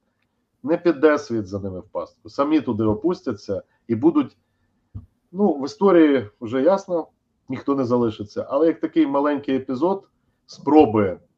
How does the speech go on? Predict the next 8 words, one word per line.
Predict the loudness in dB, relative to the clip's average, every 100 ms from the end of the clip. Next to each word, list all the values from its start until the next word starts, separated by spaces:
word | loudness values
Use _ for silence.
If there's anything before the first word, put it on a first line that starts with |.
| _ _ _ _ _ _ _ _ -8 6
повернути | 8 8 6 4 2
назад | 2 4 4 2 -2
історію, | -8 -2 -2 0 -2 -2 -4
ну, | -8 -4
десь | -4 -4 -12
в | _
підручниках | -6 -4 -4 -8 -8 -8
запишуть. | -6 -8 -10 -14 -16